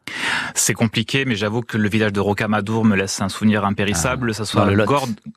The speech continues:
Speaker 1: oui,
Speaker 2: Ouais.
Speaker 1: Gordes aussi dans, en Provence, en paca. C'est,
Speaker 2: Ouais.
Speaker 1: c'est vrai que ce sont des villages magnifiques et, et surtout ils sont magnifiques parce que ce qui est dingue en France, c'est qu'on a réussi au fil des siècles de garder cette singularité, ce patrimoine qui est riche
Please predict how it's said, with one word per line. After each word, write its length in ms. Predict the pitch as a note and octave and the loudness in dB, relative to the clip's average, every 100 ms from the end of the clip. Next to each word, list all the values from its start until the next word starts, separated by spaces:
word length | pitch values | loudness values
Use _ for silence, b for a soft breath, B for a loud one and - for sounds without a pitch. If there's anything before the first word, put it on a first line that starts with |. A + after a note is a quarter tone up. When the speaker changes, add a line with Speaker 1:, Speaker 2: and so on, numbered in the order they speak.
| _ | _
Speaker 1:
oui, 140 | - A2 | -2 0
Speaker 2:
Ouais. 180 | D3 A2+ | 2 0
Speaker 1:
Gordes 400 | G2+ B2 B2+ A2 | 0 0 0 -2
aussi 200 | F#2 - | -4 -2
dans, 240 | G#2+ G2+ D#2 - - | 0 0 0 -6 -8
en 240 | D2 D2+ | -6 -6
Provence, 520 | - A#2+ A2+ B2 - | -2 0 2 0 0
en 140 | D2+ F#2 | -2 -2
paca. 440 | A2 G#2 C#3+ C#3+ | -2 -2 -2 -2
C'est, 200 | F2 - | -4 -4
Speaker 2:
Ouais. 40 | F2+ | -2
Speaker 1:
c'est 80 | G#2+ | 0
vrai 100 | C3+ | -2
que 40 | |
ce 120 | - | -4
sont 100 | A2 | 0
des 80 | A2 | 2
villages 240 | G#2 A2 G2+ | 2 0 2
magnifiques 580 | A#2 A2+ - D3+ D3+ | 2 2 0 -2 -2
et, 200 | A2 G2+ | -2 -2
et 40 | A2+ | -2
surtout 280 | - A#2+ E3+ | -4 -2 -2
ils 80 | |
sont 80 | - | 2
magnifiques 400 | A2+ A2 G#2+ D3+ | 2 2 0 -4
parce 240 | - - - | -6 -6 -4
que 200 | A#2 G#2+ | -4 -4
ce 100 | - | -6
qui 140 | - G#2+ | -4 -2
est 120 | - | -2
dingue 280 | G2 B2+ C#3+ | -4 -2 0
en 80 | G2+ | -2
France, 260 | - D#3 D#3 | -2 -2 -2
c'est 80 | |
qu'on 160 | A2 G#2 | 0 4
a 100 | G2+ | 4
réussi 460 | G2 C#3 - - C#3+ | 2 -2 -4 -2 -2
au 80 | |
fil 220 | G#2+ - A#2 | -2 -2 0
des 80 | |
siècles 260 | G#2+ - C#3+ | 0 -2 -4
de 80 | G#2+ | -2
garder 180 | G#2+ A#2+ | 0 0
cette 160 | G#2+ | -2
singularité, 540 | - A#2+ A2+ G#2+ G#2+ C3 | 0 2 2 0 -2 -4
ce 120 | - | -4
patrimoine 560 | - A#2 - B2+ B2+ A2+ | -6 -6 0 2 2 2
qui 140 | G2 | 0
est 20 | |
riche 340 | F#2+ E3 - | -2 -2 -4